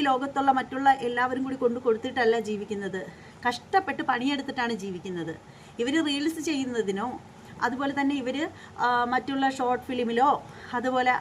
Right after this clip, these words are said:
ആൽബമോ ഇനി സിനിമയിലോ എന്തിൽ അഭിനയിക്കുന്നതിലും ഇവിടെ ആർക്കും ഒരു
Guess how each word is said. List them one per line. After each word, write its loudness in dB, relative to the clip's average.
ആൽബമോ 4
ഇനി -2
സിനിമയിലോ 0
എന്തിൽ 0
അഭിനയിക്കുന്നതിലും -2
ഇവിടെ 2
ആർക്കും 2
ഒരു 4